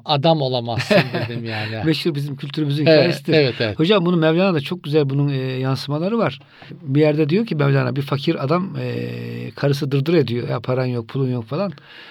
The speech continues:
Speaker 2: "Ya," diyor, "mal mülk," diyor, e, "başın kelini saklamak için," diyor, "bir
Speaker 1: <laughs>
Speaker 2: şapka gibidir. Halbuki benim saçlarım çok güzel. Yani ben de insaniyet olarak
Speaker 1: Evet.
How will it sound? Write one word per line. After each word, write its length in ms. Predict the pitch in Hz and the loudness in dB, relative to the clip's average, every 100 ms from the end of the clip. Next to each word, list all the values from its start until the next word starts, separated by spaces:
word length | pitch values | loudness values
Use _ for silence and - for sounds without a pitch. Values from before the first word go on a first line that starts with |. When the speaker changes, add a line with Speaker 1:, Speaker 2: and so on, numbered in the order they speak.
| - - | -20 -4
Speaker 2:
"Ya," 240 | 135 180 | -2 0
diyor, 160 | 185 139 | 2 2
"mal 280 | 127 151 175 | 2 0 0
mülk," 260 | 175 196 | -2 -2
diyor, 340 | - 160 131 - | 2 2 2 -2
e, 320 | 123 120 127 120 123 | -6 -4 -6 -6 -2
"başın 260 | 143 139 170 | 0 0 -4
kelini 560 | - 151 165 175 170 - | 0 0 2 2 0 -6
saklamak 460 | 143 - 160 175 | -10 -2 0 0
için," 300 | 143 165 147 | 0 -2 0
diyor, 180 | 143 135 127 | 2 2 4
"bir 80 | 139 139 175 | 4 6 4
Speaker 1:
<laughs> 300 | 170 - - | 2 -8 -2
Speaker 2:
şapka 340 | - 156 196 | 0 2 2
gibidir. 420 | 196 190 156 139 - | 2 2 2 2 2
Halbuki 300 | 170 170 151 | 0 2 4
benim 140 | 175 | 4
saçlarım 460 | 165 180 - 190 160 | 4 0 2 0 0
çok 240 | 147 175 | 0 -2
güzel. 260 | 156 135 113 - _ | -2 -4 -4 -8 _
Yani 180 | 135 131 | -6 -2
ben 160 | 160 170 | 0 0
de 40 | |
insaniyet 420 | 160 147 165 165 | -2 0 0 2
olarak 240 | 160 156 143 _ | 2 0 -2 _
Speaker 1:
Evet. 300 | 180 165 117 | 4 4 4